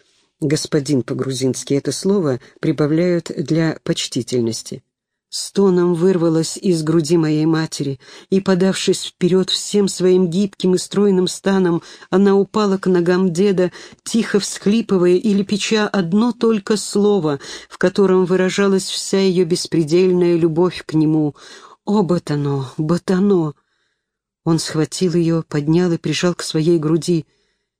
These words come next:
Я не помню, что было дальше. Я понеслась, как бешеная горная лошадка, по тенистым аллеям нашего сада, будучи не в силах удержать порыв восторженного счастья, захватившего могучей волной моё детское сердечко.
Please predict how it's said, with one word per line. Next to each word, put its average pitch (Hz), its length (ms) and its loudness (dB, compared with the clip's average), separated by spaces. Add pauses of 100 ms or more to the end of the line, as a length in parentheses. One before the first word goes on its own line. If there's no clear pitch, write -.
(180)
Я 202 180 0
не 196 80 2
помню, 127 440 -4
что - 220 -6
было 139 240 -2
дальше. 131 460 -6 (640)
Я 175 240 2
понеслась, 202 560 0
как 190 220 0
бешеная 196 520 2
горная 190 380 0
лошадка, 180 680 -2 (300)
по 190 120 0
тенистым 196 540 0
аллеям 190 380 2
нашего 185 360 -2
сада, 165 480 -2 (260)
будучи 185 440 -2
не 208 120 2
в 190 60 -4
силах 214 380 -2
удержать 202 520 -2
порыв 190 320 0
восторженного 180 720 0
счастья, 175 640 -2 (300)
захватившего 160 960 0
могучей 160 520 -2
волной 165 380 2
моё 143 240 0
детское 131 480 -4
сердечко. 120 640 -6